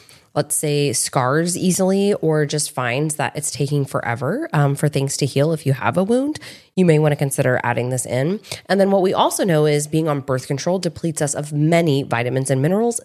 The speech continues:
zinc especially, uh, being one of them. So if you were gonna supplement, you could do zinc glycinate,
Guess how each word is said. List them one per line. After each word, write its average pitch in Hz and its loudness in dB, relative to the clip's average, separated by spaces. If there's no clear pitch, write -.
zinc 147 -2
especially, 123 0
uh, 143 4
being 143 2
one 131 2
of 127 -2
them. 117 -2
So 175 0
if 160 -2
you 180 4
were 196 6
gonna 262 2
supplement, 170 2
you 170 4
could 156 2
do 160 4
zinc 151 0
glycinate, 170 0